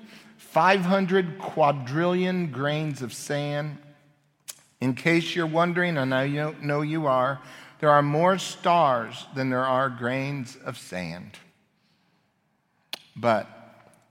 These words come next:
the same number of molecules in ten drops of water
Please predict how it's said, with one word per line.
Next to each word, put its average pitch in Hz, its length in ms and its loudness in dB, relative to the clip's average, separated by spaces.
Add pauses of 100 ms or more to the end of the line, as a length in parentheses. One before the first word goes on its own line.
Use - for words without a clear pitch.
(160)
the 110 80 -8
same 160 560 -4
number 147 360 0
of 123 260 -2
molecules 147 1000 -2 (560)
in 110 200 -4
ten 156 360 -4
drops 123 440 -2
of 113 160 -12
water 104 480 -6